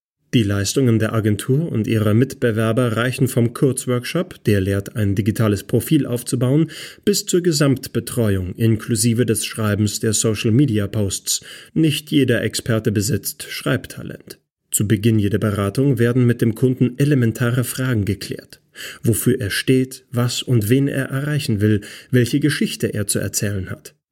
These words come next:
Wer die Antworten verinnerlicht, verzettelt sich nicht und schafft auf Dauer einen erfolgreichen Brand. Für Sebastian Koch hieß es damals Versuch und Irrtum. Er probierte Instagram,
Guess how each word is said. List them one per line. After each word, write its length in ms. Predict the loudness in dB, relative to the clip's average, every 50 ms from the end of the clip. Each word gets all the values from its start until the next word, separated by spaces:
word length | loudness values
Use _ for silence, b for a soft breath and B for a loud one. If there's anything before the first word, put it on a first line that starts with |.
| b b b b b b
Wer 160 | 0 2 2 2
die 140 | 2 2
Antworten 440 | 2 0 2 2 2 2 4 2 2
verinnerlicht, 680 | 2 2 2 2 4 4 4 2 2 0 -2 -4 -14 -16
verzettelt 580 | -10 -4 -2 -2 0 2 0 0 0 0 -2 0
sich 220 | 0 0 2 2
nicht 200 | 0 0 0 -2
und 160 | -2 -2 0
schafft 380 | 0 -2 -4 -4 -4 -6 -2 0
auf 160 | 0 0 0
Dauer 320 | 0 0 2 2 2 2 2
einen 240 | 2 2 2 2
erfolgreichen 760 | 2 0 -2 0 2 2 2 2 0 0 -2 0 0 0 2 2
Brand. 380 | 2 2 2 0 -4 -8 -16 _ _ _ _ _ _ _ _ _
Für 220 | -8 -2 0 0 2
Sebastian 640 | 2 2 2 2 2 -2 -2 0 0 2 2 2 0
Koch 400 | 0 -2 -2 -2 -4 -16 -10 0
hieß 280 | 0 0 0 0 -4
es 240 | -4 -4 -4 -4 -2
damals 360 | 0 0 2 2 2 2 0
Versuch 600 | 0 0 2 2 4 4 4 4 2 -2 -6 -10 -2 0
und 260 | 0 0 0 0 -2
Irrtum. 540 | -2 -2 -2 0 0 0 0 0 -2 -6 -10 _ _ B B B B B B
Er 100 | -2 -2
probierte 460 | 0 0 0 2 2 2 2 2 -2
Instagram, 720 | 0 2 2 2 2 0 0 0 0 2 2 2 2 0 -2